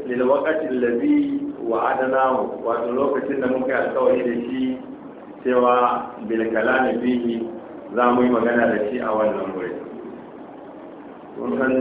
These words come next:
miqat, miqat daga waqti ne ko?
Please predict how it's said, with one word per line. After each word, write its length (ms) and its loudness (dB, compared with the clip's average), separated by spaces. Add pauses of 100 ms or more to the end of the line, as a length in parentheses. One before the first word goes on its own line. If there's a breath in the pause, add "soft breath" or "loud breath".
(220)
miqat, 600 4 (1160)
miqat 480 0 (1800)
daga 200 4
waqti 400 4
ne 160 -2
ko? 140 -2